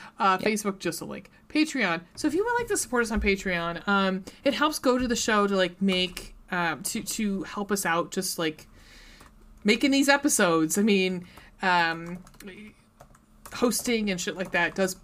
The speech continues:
Speaker 1: cost money. So that's, those are the kind of things that we would put this money towards. So that's
Speaker 2: Yep.
Speaker 1: if you like us, think
Speaker 2: Support
Speaker 1: about
Speaker 2: us.
Speaker 1: possibly, yeah.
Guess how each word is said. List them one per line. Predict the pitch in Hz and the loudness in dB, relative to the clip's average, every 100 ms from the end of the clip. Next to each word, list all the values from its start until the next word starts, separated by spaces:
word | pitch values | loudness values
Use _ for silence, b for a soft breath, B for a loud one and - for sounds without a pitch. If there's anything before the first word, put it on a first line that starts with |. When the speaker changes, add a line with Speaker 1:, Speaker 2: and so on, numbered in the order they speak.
| - | -18
Speaker 1:
cost | - 175 - | -6 -4 -4
money. | 156 139 | -8 -8
So | 131 175 160 | -2 0 2
that's, | 165 185 185 | 2 0 -2
those | - 233 226 | -2 -2 0
are | |
the | 240 | -2
kind | 220 196 | 0 -2
of | 185 | -2
things | 170 185 | -4 -4
that | 156 | -4
we | 160 165 | 0 0
would | 156 151 | 0 -2
put | - 170 | -6 -6
this | 151 - | -6 -8
money | 147 - | -10 -10
towards. | - - - | -8 -8 -8
So | - - - - _ | -8 -8 -10 -14 _
that's | - - - | -16 -14 -6
Speaker 2:
Yep. | 156 170 - - _ _ b b | -2 -2 -2 -14 _ _ b b
Speaker 1:
if | - 196 | -6 -2
you | 233 | 2
like | 247 254 | 2 2
us, | 226 202 - - - - - _ _ _ _ _ B B | 2 2 0 -6 -8 -18 -20 _ _ _ _ _ B B
think | 202 | 0
Speaker 2:
Support | 208 202 - | 2 6 6
Speaker 1:
about | 180 | 6
Speaker 2:
us. | 165 165 | 4 2
Speaker 1:
possibly, | 180 156 151 | -2 -4 -6
yeah. | 180 156 | -6 -8